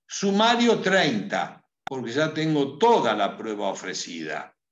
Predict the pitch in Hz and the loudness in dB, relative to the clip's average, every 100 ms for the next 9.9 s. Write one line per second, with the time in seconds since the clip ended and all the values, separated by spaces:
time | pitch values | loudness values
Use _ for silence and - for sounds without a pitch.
0 | _ _ _ _ _ _ _ _ _ _ | _ _ _ _ _ _ _ _ _ _
1 | _ _ _ _ _ _ _ - - - | _ _ _ _ _ _ _ -10 -4 -2
2 | - 285 285 247 247 208 - 190 185 190 | 2 4 6 6 6 4 2 0 2 4
3 | 208 202 - - 135 165 147 107 - - | 2 0 -10 -12 0 2 2 0 -6 -12
4 | - _ _ _ _ _ _ _ _ _ | -18 _ _ _ _ _ _ _ _ _
5 | _ _ - - _ _ _ _ _ - | _ _ -20 -20 _ _ _ _ _ -6
6 | 180 214 220 233 240 240 - - 135 143 | 0 4 6 6 2 -2 -12 -4 -2 0
7 | 139 139 143 180 202 202 208 202 156 135 | -2 -2 -2 0 0 2 2 2 0 -2
8 | 143 156 151 - 156 - 131 123 120 151 | -2 0 0 0 -6 -4 -4 -4 -4 -2
9 | 151 147 123 - 110 87 80 71 - | -2 -4 -10 -10 -10 -10 -12 -16 -20